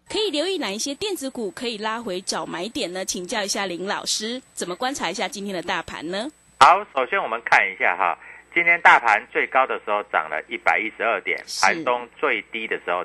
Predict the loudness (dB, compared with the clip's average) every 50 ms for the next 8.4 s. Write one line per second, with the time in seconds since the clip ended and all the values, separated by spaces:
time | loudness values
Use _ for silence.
0 | -6 _ -4 0 2 2 2 2 0 -2 0 4 4 4 4 2 2 2 2 2
1 | 0 -4 -10 -14 -14 -14 -14 -14 -16 -16 -14 -16 -16 -6 -2 0 0 2 4 4
2 | 4 4 4 0 -2 -4 -6 -10 -12 -10 -6 -4 -2 -2 -4 -4 _ 2 6 6
3 | 6 6 4 2 0 2 4 4 4 4 4 2 0 0 0 -2 -6 -4 -4 -4
4 | -2 -2 -2 -4 -4 -4 -6 -6 -4 -6 -4 0 4 6 6 6 4 -2 -18 -18
5 | -6 0 4 4 4 2 0 -2 4 6 6 8 8 6 4 4 2 0 0 0
6 | 0 0 -2 -2 2 6 8 8 8 8 8 6 6 4 0 -12 -8 -8 0 4
7 | 4 6 6 8 6 4 4 2 -2 -2 -2 0 2 0 0 0 -2 -4 -2 0
8 | 0 0 -2 -4 -6 -4 -4 -4